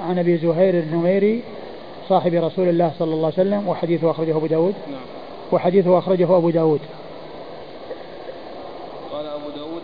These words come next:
Speaker 2: "المقراء قبيلة من حمير".
Speaker 1: قال أبو داود: "المقراء"، يعني قبيلة من حمير، يعني يريد بذلك أن هذا الشخص الذي هو، آه، أبو مصبح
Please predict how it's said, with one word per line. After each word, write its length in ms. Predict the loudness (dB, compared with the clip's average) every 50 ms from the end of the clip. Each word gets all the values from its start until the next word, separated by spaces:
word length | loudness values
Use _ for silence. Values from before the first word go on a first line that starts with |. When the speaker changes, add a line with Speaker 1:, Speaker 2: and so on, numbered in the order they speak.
| -12 -12 -12
Speaker 2:
"المقراء 600 | -12 -10 -10 -12 -12 -12 -10 -8 -8 -8 -8 -8 -10 -12 -12 -12
قبيلة 340 | -12 -12 -12 -12 -12 -12 -12 -12
من 100 | -12 -14 -14 -14 -14
حمير". 240 | -14 -14 -14 -14 -16 -16 -16 -16 -16 -16 -16 -16 -16 -16 -16 -2 2
Speaker 1:
قال 200 | 4 6 6 6
أبو 220 | 6 6 4 4
داود: 400 | 4 4 4 6 4 4 4 2
"المقراء"، 600 | 0 0 2 0 0 0 2 4 4 4 4 2 -2 -10 -14 -10 -6 -4
يعني 500 | -2 0 0 0 -2 -2 0 0 -2 -2
قبيلة 400 | -2 0 2 6 6 6 6 6
من 180 | 2 0 -2 0
حمير، 380 | 0 0 2 4 2 2 2 -2 -6 -10 -16 -16 -16 -16 -16 -16 -16 -8 -4
يعني 340 | 0 2 2 2 4 2 4
يريد 260 | 4 6 6 4 4
بذلك 420 | 4 4 6 8 8 6 6 4 2
أن 240 | 2 2 2 4 4 4 4 4 2 0 0 -2 -4 -8 -2 0
هذا 220 | 2 2 2 2
الشخص 460 | 0 0 0 0 0 0 0 -4 -2
الذي 340 | 0 2 4 4 4 4 4
هو، 420 | 4 4 4 6 6 6 4 4 0 -4 -12 -14 -16 -16 -16 -10 -6 -2
آه، 600 | 0 2 2 4 4 4 4 4 2 2 0 0
أبو 140 | 2 2
مصبح 560 | 2 2 2 2 2 2 2 4 6 4 4